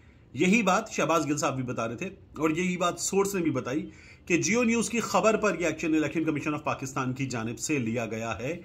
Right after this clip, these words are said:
और शहबाज गिल साहब कहते हैं कि ये खबर, आ, Jio न्यूज़ की दी गई मुकम्मल गलत है। मेरे साथ एफ़सी का कोई गार्ड भी नहीं है, अगर है तो साबित करें। तो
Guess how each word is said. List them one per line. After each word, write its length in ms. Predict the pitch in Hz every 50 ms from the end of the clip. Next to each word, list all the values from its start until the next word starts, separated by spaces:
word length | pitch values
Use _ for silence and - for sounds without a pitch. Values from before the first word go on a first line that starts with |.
| - - - - - - - -
और 260 | 139 139 139 147 147
शहबाज 320 | - 165 151 160 170 165
गिल 120 | 160 165 151
साहब 160 | 160 143 127
कहते 200 | 135 120 - 147
हैं 80 | 139 143
कि 80 | 156
ये 60 | 143
खबर, 340 | 139 - 143 123 147 160 196 - - - - - - 98
आ, 140 | 113 120 120
Jio 260 | 107 110 120 170 196 196
न्यूज़ 200 | 175 165 160 -
की 80 | -
दी 120 | 151 123 120
गई 120 | 120 151
मुकम्मल 380 | 143 127 110 - 143 156 170 160
गलत 240 | 151 143 143 143 170
है। 60 | 160
मेरे 140 | 151 143 139
साथ 280 | 147 160 - - -
एफ़सी 240 | 127 - - 143 151
का 100 | 139 156
कोई 440 | - - - - - 202 208 214 202
गार्ड 240 | 156 160 139 127 120
भी 120 | 113 120
नहीं 160 | 117 113 117
है, 140 | 131 143 147 - - - - - - - -
अगर 240 | 180 190 220 214
है 140 | 170 185 190
तो 120 | 185 202 190
साबित 400 | - - 147 123 123 135 135 135
करें। 280 | - 147 131 120 104 - - - - - - - - - - - - - -
तो 100 | 156